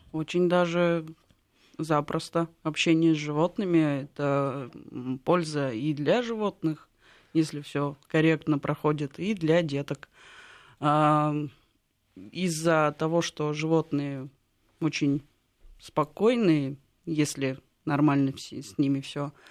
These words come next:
И, а, когда дети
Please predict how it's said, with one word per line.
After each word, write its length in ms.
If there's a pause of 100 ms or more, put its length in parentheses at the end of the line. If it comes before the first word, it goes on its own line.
(540)
И, 480 (140)
а, 400
когда 500
дети 600